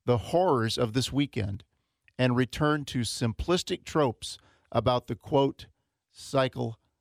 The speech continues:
of violence." And he says, "For the sake of both is the Israeli victims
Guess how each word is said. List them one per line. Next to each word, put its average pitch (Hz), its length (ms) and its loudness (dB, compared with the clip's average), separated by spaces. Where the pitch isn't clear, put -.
of 110 160 0
violence." 104 800 -4
And 117 100 -4
he 113 60 0
says, 127 200 0
"For 127 120 -4
the 113 100 -2
sake 139 320 0
of 110 160 -2
both 165 380 0
is 113 260 -2
the 117 220 -8
Israeli 123 460 2
victims 180 520 -2